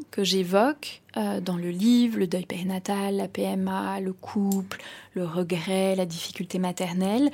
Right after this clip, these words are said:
Devenir parent, c'est un réel bouleversement. Donc, si vous êtes confronté à une de ces situations, si ça va pas, n'hésitez pas, soit d'aller, euh,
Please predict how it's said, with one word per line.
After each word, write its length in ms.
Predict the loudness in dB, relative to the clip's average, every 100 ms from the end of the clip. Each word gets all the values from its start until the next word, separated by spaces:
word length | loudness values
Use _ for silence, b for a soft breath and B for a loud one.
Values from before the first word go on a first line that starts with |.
| B B B
Devenir 420 | 6 12 12 12
parent, 280 | 12 8 6
c'est 100 | 4
un 80 | 4
réel 280 | 4 4 2
bouleversement. 680 | 0 0 0 0 -2 -2 0
Donc, 160 | 0 0
si 160 | 0
vous 120 | 8 8
êtes 120 | 10
confronté 680 | 10 10 10 8 10 8 8
à 180 | 2 6
une 140 | 8
de 100 | 8
ces 160 | 6 2
situations, 800 | -2 -2 2 4 4 0 0 0 B B B B
si 180 | -2
ça 180 | 6 6
va 120 | 6
pas, 220 | 6 4 8
n'hésitez 720 | 10 12 12 12 6 4 2
pas, 280 | 2 -6 -8 B B B -2
soit 240 | 8 10
d'aller, 360 | 10 10 8 8
euh, 420 | 6 0 -2